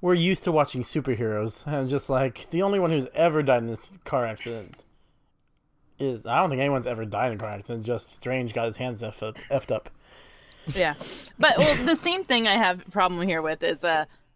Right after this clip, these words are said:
Speaker 2: they don't explain how they died.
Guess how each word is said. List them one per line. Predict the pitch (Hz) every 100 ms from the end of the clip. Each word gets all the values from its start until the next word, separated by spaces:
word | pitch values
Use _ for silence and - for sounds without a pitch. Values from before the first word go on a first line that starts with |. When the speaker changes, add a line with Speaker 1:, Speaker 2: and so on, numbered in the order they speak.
| _ _ _ _ _ _ _ _ _
Speaker 2:
they | - 262
don't | 277
explain | 214 185 - 156
how | 139 - -
they | 190
died. | 202 202 202